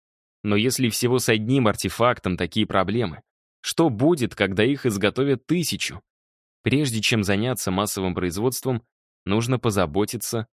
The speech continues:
о безопасности живых и мёртвых. Целитель прибежал через пять минут вместе со своим чемоданчиком с красным крестом,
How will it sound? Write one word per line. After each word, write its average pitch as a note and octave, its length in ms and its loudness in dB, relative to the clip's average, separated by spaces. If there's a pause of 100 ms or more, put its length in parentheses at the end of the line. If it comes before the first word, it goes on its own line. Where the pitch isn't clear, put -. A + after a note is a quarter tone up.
(560)
о F#2 100 -2
безопасности F2+ 880 -2
живых D#2 360 -6
и E2+ 40 -6
мёртвых. D#2+ 520 -10 (760)
Целитель C#3 460 0
прибежал A2+ 480 2
через F#2 340 -2
пять B2 240 0
минут A2+ 320 0
вместе G#2 380 -2
со F#2 120 -6
своим G#2 320 2
чемоданчиком G2 720 -2
с - 80 -8
красным F#2 440 -2
крестом, B2 480 -4